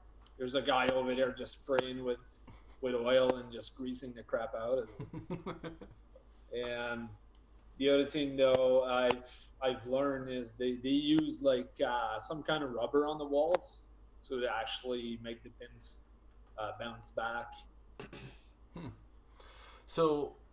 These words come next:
Speaker 2: I did see, like, so you're part of the, um, the Duckpin Pro Bowler Circuit, the D P B A, I think it's called. I see they increased to eight stops this year, so they even added a few more tournaments to their tour.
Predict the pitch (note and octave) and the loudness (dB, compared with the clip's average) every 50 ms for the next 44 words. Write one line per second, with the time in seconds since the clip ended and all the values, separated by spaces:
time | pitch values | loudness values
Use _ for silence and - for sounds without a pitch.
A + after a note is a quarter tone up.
0 | - - - - C#3+ C3 B2 C#3 E3 F3 E3 - - C#3 C3 C3 B2+ B2+ A#2 B2 | -20 -14 -4 2 2 2 2 2 -2 0 0 -2 0 0 -2 -2 -4 -4 0 0
1 | A#2 A2 G#2+ A2 - - - - - - - C#3 C3+ C#3 C#3+ D3+ D3 - D3 C#3 | 0 0 0 -6 -12 -20 -14 -8 -4 -2 0 0 0 2 2 0 2 4 6 6
2 | C3+ C3+ C3+ C3 B2 - B2 A#2+ A2+ A2+ A2 G#2+ G#2 G#2 - - - - - - | 6 6 6 2 2 2 2 2 4 4 4 4 4 2 -2 -8 -16 -20 -20 -20
3 | - - - - - - - - A2 G#2+ G#2 G#2 G#2 G#2 A2 G#2+ B2 A#2+ A#2+ - | -20 -20 -20 -20 -20 -18 -12 -8 -6 -4 -4 -4 -4 -4 -4 0 0 0 0 0
4 | - C#3 B2 A2+ G#2+ G#2+ - A#2 A#2 A2+ A2 G#2+ G#2+ G#2 G#2 - - - - - | -2 -2 -2 -2 -4 -4 -2 -2 0 0 2 2 0 -2 -2 -6 -16 -20 -20 -20
5 | - - - - - A#2 A2+ A#2 A2+ A2 G#2+ - - A2+ G#2 G#2 - A2 A2 A2 | -20 -20 -12 -4 -2 0 0 0 0 -2 -2 -2 -2 0 -2 -2 -2 -4 -4 -4
6 | - - - - - G#2 G#2 G#2 G#2 - - G#2+ G#2+ G#2+ G#2 G#2 - - G#2+ G#2+ | -6 -10 -10 -4 -2 -2 -2 -2 -4 -8 -6 -4 -4 -4 -4 -6 -8 -8 -6 -4
7 | G#2 G#2 G#2 G2+ - - G#2 G2+ F#2+ F#2+ F#2+ G2+ G#2+ G#2+ G#2+ A2+ A2 G#2+ G#2+ G#2+ | -4 -4 -4 -6 -8 -8 -6 -4 -4 -2 -2 -2 -2 -2 -2 -4 -6 -6 -4 -4
8 | - - A#2 A2 A2 A2 - - - - - - - - - - - - - - | -2 0 2 2 0 0 -4 -12 -18 -20 -20 -20 -20 -20 -20 -20 -20 -20 -20 -10
9 | - - B2+ A#2+ - - D#3+ D#3 D3+ C#3+ C#3 C3 B2+ A2+ G#2 - - C#3 C#3 - | -4 -2 0 0 2 0 2 2 4 4 4 4 2 -2 -4 -4 -4 -2 -2 -2
10 | - - - C3+ B2 A#2 A#2+ - - A2+ A#2+ C#3+ - - - - D3+ D#3 D#3 - | -4 -4 -4 -4 -4 -4 -6 -6 -4 -4 -4 -2 -2 -2 0 2 2 2 0 -2
11 | - - D#3+ D#3+ D#3+ - D#3+ E3+ G3+ A#3 - - - C3+ B2 A#2+ A#2+ A#2+ A#2+ B2 | -6 -6 -4 -4 -4 -4 -4 -4 -6 -6 -4 -2 -2 -2 -2 -2 -2 -6 -4 -4
12 | B2+ A#2 A#2+ - - - A2 A#2 B2 C3 B2+ B2 A2 G#2+ - A#2 A2 G#2 G#2 G#2 | -4 -6 -6 -6 -2 0 2 2 2 2 0 0 -2 -4 -4 -4 -4 -2 0 0
13 | G#2 G#2 - A2+ G#2+ G#2+ G2+ G2+ G2+ G#2+ - - - - A2 G2+ G2+ G2 F#2+ G2 | -2 -2 -2 -4 -4 -4 -4 -4 -6 -6 -6 -8 -6 -4 -4 -2 -2 -2 -2 -2
14 | - - G#2 G2+ G2 G2 - | -4 -4 -4 -4 -4 -4 -6